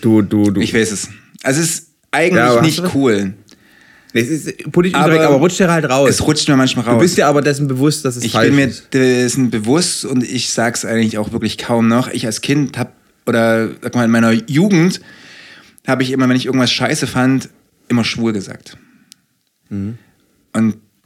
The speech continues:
Speaker 2: seitdem ich das natürlich, ne, es wird alles ein bisschen thematisiert, hab ich gesagt, nee, ah, weg. Weil ich sag ja auch nichts zu dir, ach, das ist Locke. Das wär scheiße. Und ich versteh das.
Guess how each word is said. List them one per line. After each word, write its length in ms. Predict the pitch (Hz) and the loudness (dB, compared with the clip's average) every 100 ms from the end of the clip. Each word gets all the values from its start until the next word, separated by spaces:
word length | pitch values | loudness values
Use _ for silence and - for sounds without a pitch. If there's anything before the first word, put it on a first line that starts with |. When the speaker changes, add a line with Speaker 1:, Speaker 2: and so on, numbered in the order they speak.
| _ _ - | _ _ -6
Speaker 2:
seitdem 340 | 123 117 139 | -2 2 4
ich 120 | 143 127 | 4 2
das 160 | 123 | 0
natürlich, 360 | 127 - 131 123 | 0 2 0 2
ne, 140 | 131 | 2
es 120 | 151 | 2
wird 80 | 120 | 2
alles 180 | 107 110 | 2 0
ein 40 | |
bisschen 140 | 110 104 | 0 0
thematisiert, 600 | 110 107 98 127 160 160 - | 0 2 0 0 -2 -2 -6
hab 140 | 117 | -6
ich 80 | 131 | -4
gesagt, 260 | 135 127 139 | -2 -4 -4
nee, 460 | 156 180 196 190 - | -4 -2 -2 -2 -4
ah, 440 | 165 185 190 180 165 - | -4 0 2 0 -2 -6
weg. 360 | 135 180 - - _ _ _ _ _ - 139 - - - _ _ _ _ | -2 -2 -2 -10 _ _ _ _ _ -10 -8 -8 -14 -20 _ _ _ _
Weil 340 | 127 127 127 - | 0 2 0 -2
ich 100 | 131 | -2
sag 180 | 135 139 | 0 2
ja 140 | 135 | 2
auch 60 | 131 | 2
nichts 160 | 135 | 0
zu 100 | - | 0
dir, 340 | 135 143 143 139 | 2 4 4 4
ach, 180 | 135 127 | 4 2
das 100 | 123 | 2
ist 380 | 120 - - - - | 0 -2 -8 -14 0
Locke. 380 | 139 143 95 98 - _ _ | 0 0 -4 -8 -18 _ _
Das 80 | _ | _
wär 120 | - | -10
scheiße. 360 | - - - - _ - - - - - - - | -6 -6 -8 -10 _ -20 -20 -20 -18 -16 -14 -4
Und 60 | 160 | 0
ich 80 | 156 | 0
versteh 220 | 165 196 | 2 2
das. 220 | 233 | 2